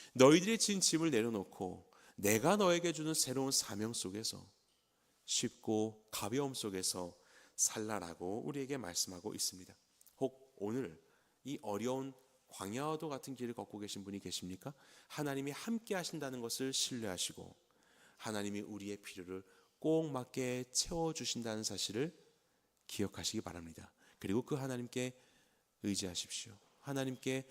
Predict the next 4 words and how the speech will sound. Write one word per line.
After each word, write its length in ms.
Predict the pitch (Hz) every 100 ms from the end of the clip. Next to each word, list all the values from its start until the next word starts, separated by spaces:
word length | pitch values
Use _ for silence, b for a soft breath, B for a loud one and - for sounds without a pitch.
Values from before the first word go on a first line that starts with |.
| B B
구하십시오. 720 | - 127 117 - - - 85 - b b -
기도하시고 880 | - 98 92 90 - - 139 180 - b b b
말씀 360 | 117 123 - 127
가운데 680 | 123 120 120 120 127 139